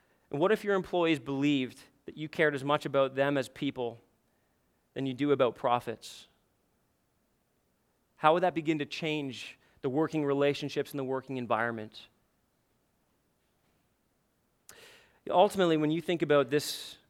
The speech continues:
kind of fear-based leadership, we need to understand that it's rooted in insecurity. We try to compensate for insecurity by controlling things,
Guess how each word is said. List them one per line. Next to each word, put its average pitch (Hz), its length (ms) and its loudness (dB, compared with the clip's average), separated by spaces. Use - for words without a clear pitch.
kind 156 200 0
of 135 100 -2
fear-based 151 520 0
leadership, 151 360 -2
we 147 120 -2
need 180 100 0
to 185 60 -2
understand 156 360 -2
that 147 80 2
it's 139 160 -4
rooted 151 280 2
in 135 220 -2
insecurity. 131 720 -6
We 139 100 -12
try 170 180 4
to 175 60 0
compensate 165 720 0
for 160 120 -6
insecurity 156 540 -2
by 139 180 4
controlling 156 640 -2
things, 151 600 -6